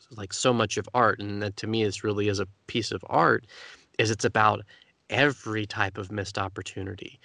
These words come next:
I mean, think about, I mean, y-, y-, I, I joked with somebody one time 'cause they went to go get some donuts and they didn't have their favorite donut. I was like, "You know how sad <laughs> you were about that donut? And this is, that's devastating for you in that moment." And in that moment, In the Mood for Love was about your donut.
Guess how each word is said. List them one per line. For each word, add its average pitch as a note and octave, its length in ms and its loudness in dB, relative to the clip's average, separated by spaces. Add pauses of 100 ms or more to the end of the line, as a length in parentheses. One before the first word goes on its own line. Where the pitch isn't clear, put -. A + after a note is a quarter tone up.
(200)
I A#2+ 140 0
mean, A2 180 2
think C#3+ 200 4
about, A2+ 360 2 (180)
I B2 60 0
mean, A#2+ 180 0 (220)
y-, G#2+ 160 -6 (120)
y-, A#2 140 -8 (100)
I, A#2+ 260 0
I A2+ 40 0
joked C#3 300 4
with A#2+ 100 -2
somebody A#2+ 380 2
one A2+ 220 2
time G#2+ 340 0
'cause G#2 220 -6
they G#2+ 120 0
went G#2+ 220 -2
to A#2 100 -8
go G#2 220 -2 (160)
get A2 160 -4
some G#2+ 180 -4
donuts G#2 400 2
and G#2 60 -2
they G2+ 60 0
didn't G#2+ 120 2
have G#2+ 140 -2
their G#2 100 2
favorite G2+ 360 -4
donut. G#2+ 180 4
I G2+ 40 2
was G2 80 -2
like, F#2+ 200 -6
"You C3 40 0
know E3 100 6
how D#3 40 6
sad A2 520 2
<laughs> - 60 -12
you C3+ 160 0
were B2+ 160 8
about A2+ 280 4
that G#2+ 180 -2
donut? A2+ 460 0 (360)
And B2+ 120 4
this D#3 160 2
is, B2+ 180 -2
that's D#3 240 2
devastating C3+ 680 0
for A#2+ 120 -10
you A#2+ 140 -2
in A#2 80 -4
that A2+ 160 -2
moment." B2 400 0
And A2 120 -2
in G#2+ 120 -2
that B2+ 180 0
moment, C#3 400 0
In A#2 140 -4
the A2+ 80 -2
Mood A2 200 -4
for A#2 120 -2
Love G#2 160 0
was G2+ 100 -2
about F#2+ 260 -2
your G2 120 -6
donut. G#2+ 400 -4